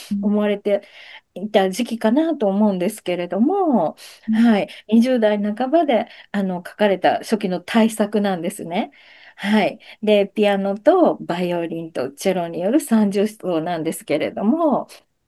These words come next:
Speaker 2: あの、若きショーソンの情熱、ロマン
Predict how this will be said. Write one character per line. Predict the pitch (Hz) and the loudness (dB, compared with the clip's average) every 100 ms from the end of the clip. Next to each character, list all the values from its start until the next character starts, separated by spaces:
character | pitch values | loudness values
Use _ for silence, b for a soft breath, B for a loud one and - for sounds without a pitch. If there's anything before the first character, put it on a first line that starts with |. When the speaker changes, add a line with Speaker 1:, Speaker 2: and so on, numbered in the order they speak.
| _ | _
Speaker 2:
あ | - 180 | -6 -6
の、 | 165 165 151 190 | -6 -8 -6 -2
若 | 196 269 240 | 0 4 2
き | 226 190 165 | 2 -2 -4
シ | - | -2
ョ | 262 247 | 0 2
ー | |
ソ | - 190 | 0 -2
ン | 170 | -2
の | 156 | -6
情 | 156 196 196 | 0 0 2
熱、 | 196 202 - 247 415 _ _ _ _ _ | 0 -4 -2 -2 -2 _ _ _ _ _
ロ | 190 226 | 4 6
マ | 220 180 | 6 4
ン | 214 | -2